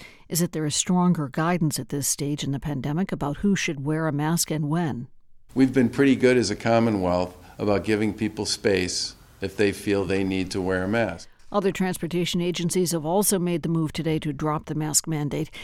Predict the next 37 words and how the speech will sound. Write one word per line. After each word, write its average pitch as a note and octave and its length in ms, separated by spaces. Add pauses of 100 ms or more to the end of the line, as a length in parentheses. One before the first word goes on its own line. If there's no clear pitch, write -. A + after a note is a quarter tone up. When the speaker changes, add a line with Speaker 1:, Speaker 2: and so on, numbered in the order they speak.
(120)
Speaker 1:
That - 140
includes F#3 340
transit F#3 420
systems E3 460
in D3 160
Worcester G3 480
and D#3+ 180
the D3 60
Pioneer D3+ 480
Valley, E3+ 580
also C3+ 360
Amtrak D#3+ 680
and D3+ 320
Logan D#3+ 360
Airport. - 500 (640)
President A#3 440
Biden A3 460
is F#3+ 380
in G3+ 280
swing G#3 340
state F3 300
New F3 140
Hampshire G3 560
to E3 280
tout F#3 300
the D#3 140
effect F#3+ 400
of, D3+ 240
uh, D3+ 80
new F3+ 300
infrastructure F3+ 800
spending. D3 560 (300)
Today, F3+ 280
Biden D3+ 360
visited D3 440
Portsmouth F#3 540
Harbor. F3+ 480